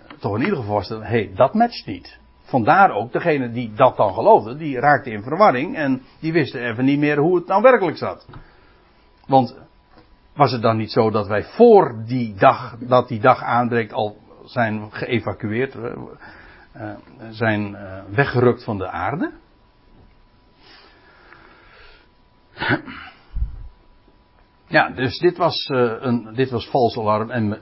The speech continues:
dit is wat men dus beweerde. Nou,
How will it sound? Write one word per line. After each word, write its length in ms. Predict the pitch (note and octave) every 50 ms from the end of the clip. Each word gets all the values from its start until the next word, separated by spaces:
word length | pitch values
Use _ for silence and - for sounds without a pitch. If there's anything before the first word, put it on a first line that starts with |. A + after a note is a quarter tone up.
| - G#2+ G2+
dit 180 | D3+ G3 G#3
is 180 | - G#3 E3 -
wat 220 | - C#3 C#3 -
men 300 | A#2+ A2+ A2+ A2 A2+ G#2+
dus 220 | G2+ G#2 G#2 G2 -
beweerde. 560 | G2 F#2+ G2+ G2 A#2 A2+ G#2 F#2 E2 - - - _ _ _ _ _ _ _ _ _ _ _ _ _ _ _ _ _ _ - - - _ _ _ - - - - - - - - - - - _ _ _ _ _ _ _ _ _
Nou, 260 | - - C#3+ A2+ -